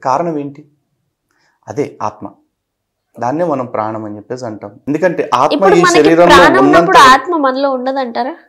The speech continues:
Speaker 1: ప్రాణం ఉం-, ఆత్మ ఉంటేనే ప్రాణం ఉంటుంది. ఈరోజు మనం ఎప్పుడూ నిద్రపోతూ ఉంటాము, మేల్కొంటూ ఉంటాం, పని చేస్తూ ఉంటాం, ఏదో చేస్తూ ఉంటాం.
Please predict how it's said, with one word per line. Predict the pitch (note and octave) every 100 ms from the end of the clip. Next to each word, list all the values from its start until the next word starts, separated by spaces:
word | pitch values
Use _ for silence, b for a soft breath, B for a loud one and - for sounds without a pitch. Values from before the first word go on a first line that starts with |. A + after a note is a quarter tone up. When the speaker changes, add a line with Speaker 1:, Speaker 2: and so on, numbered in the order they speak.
| _ _ _
Speaker 1:
ప్రాణం | B2+ C3 F#3 F#3
ఉం-, | D3+ -
ఆత్మ | A2+ C3 -
ఉంటేనే | F3 D3+ D3 F3+ B3+
ప్రాణం | F#3 C#3 A#2 G2+
ఉంటుంది. | F#2+ G2 F#2+ _ _ _
ఈరోజు | C#3 E3 E3+ C#3 E3+ - B B -
మనం | A#2 D#3+ E3
ఎప్పుడూ | - G#3
నిద్రపోతూ | F#3 D3 E3+ F3 E3+ E3
ఉంటాము, | D#3 D#3+ E3 E3+
మేల్కొంటూ | D#3 D#3+ E3+ E3
ఉంటాం, | D#3+ D#3 D#3
పని | D3+ D3+
చేస్తూ | D3+ D3+ D3
ఉంటాం, | D3 D#3
ఏదో | C#3 C#3 D3+
చేస్తూ | C3 B2+ C#3 C3+ C3
ఉంటాం. | A#2